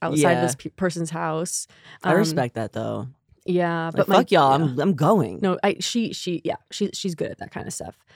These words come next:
Speaker 1: Uh, my dad struggles greatly with punctuality. So,
Speaker 2: Okay.
Speaker 1: um, I guess I'm just a little bit of both.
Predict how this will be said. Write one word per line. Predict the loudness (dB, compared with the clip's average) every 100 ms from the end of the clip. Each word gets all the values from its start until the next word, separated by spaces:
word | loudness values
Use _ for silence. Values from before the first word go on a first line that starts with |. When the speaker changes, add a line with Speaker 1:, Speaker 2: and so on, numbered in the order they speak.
| -20 _
Speaker 1:
Uh, | -6 -4 -4
my | -2 0
dad | 0 -2 -4 -8 -12
struggles | -8 -6 -4 -6 -10 -14 -18 -10
greatly | -4 -4 -4 -8 -8
with | -8 -10 _
punctuality. | -14 -14 -12 -14 -14 -10
So, | -4 -2
Speaker 2:
Okay. | -2 -4 -10 -16 -20 _ -2
Speaker 1:
um, | 0 2 2 0 -4 -10 -12
I |
guess | -10 -8
I'm | -8
just | -10 -10
a |
little | -8 -6
bit | -6 -4
of |
both. | -6 -8